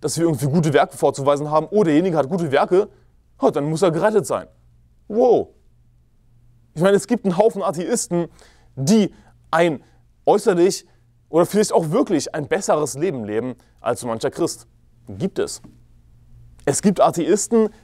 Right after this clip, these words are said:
die leben ein reineres, ein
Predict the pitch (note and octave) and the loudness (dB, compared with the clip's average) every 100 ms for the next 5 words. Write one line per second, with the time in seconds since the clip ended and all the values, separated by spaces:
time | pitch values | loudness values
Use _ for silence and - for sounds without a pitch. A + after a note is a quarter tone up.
0 | - C3 B2 D3 F3+ G3+ F3+ - _ _ | -8 -2 2 4 4 2 -4 -14 _ _
1 | _ - C#3 C3 - _ _ - C3 B2+ | _ -2 0 0 -6 _ _ -8 -2 0
2 | C3+ G#3+ A3 G3 G#3+ - - _ _ _ | 2 2 4 4 4 2 -10 _ _ _
3 | _ _ _ _ _ _ - _ _ _ | _ _ _ _ _ _ -20 _ _ _
4 | _ - D#3 D#3 | _ -2 2 0